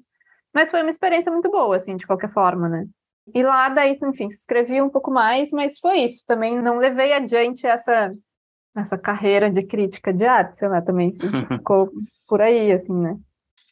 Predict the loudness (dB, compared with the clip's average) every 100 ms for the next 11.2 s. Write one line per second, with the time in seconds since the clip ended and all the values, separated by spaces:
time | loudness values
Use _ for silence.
0 | _ -2 -2 0 -2 -4 -6 -4 0 2
1 | 4 4 2 0 -2 -4 -8 -6 -6 -6
2 | 0 2 2 0 -6 -10 -10 -12 -14 -16
3 | _ _ _ -4 -2 0 0 -2 -2 -4
4 | 0 -2 -4 -2 0 2 2 0 0 0
5 | 0 -2 -4 _ _ _ _ -4 0 0
6 | 0 0 2 2 2 -2 0 0 2 0
7 | 0 0 -2 -4 -8 -8 -2 0 0 0
8 | 0 -4 -2 -2 -2 0 0 2 -4 -6
9 | -4 0 2 2 -2 -4 -4 -2 0 0
10 | 0 0 2 0 0 -4 0 2 2 0
11 | -8 -14